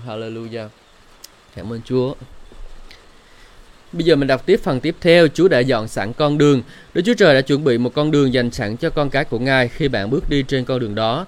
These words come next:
tất cả những gì bạn cần đều được chu cấp. Khi bạn được tái sinh, à, bạn đã được chuyển từ sự chết sang sự sống. Ở đây đang nói sự chết thuộc linh.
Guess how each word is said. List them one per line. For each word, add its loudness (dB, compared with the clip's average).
tất -4
cả -2
những -4
gì 2
bạn -6
cần 0
đều -4
được -6
chu -2
cấp. 0
Khi 0
bạn 0
được -4
tái 2
sinh, 0
à, 0
bạn 0
đã 2
được 2
chuyển 0
từ 4
sự -6
chết 2
sang -2
sự -4
sống. 0
Ở -4
đây 4
đang 2
nói 2
sự -6
chết -2
thuộc -6
linh. 2